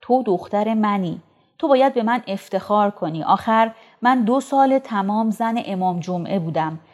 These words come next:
زن سید حسن مجتهد. می‌فهمی؟"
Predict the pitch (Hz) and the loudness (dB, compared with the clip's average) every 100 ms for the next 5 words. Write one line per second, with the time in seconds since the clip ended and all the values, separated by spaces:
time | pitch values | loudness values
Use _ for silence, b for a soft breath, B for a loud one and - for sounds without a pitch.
0 | b b 185 220 220 220 - 190 175 175 | b b 2 2 2 -2 -2 -2 -2 -2
1 | 180 175 180 170 185 185 170 160 - 147 | -4 -4 -6 -4 -4 -4 -6 -8 -8 -8
2 | - 147 127 _ _ _ _ 277 262 202 | -6 -10 -10 _ _ _ _ 2 4 6
3 | 202 208 208 | 4 0 -2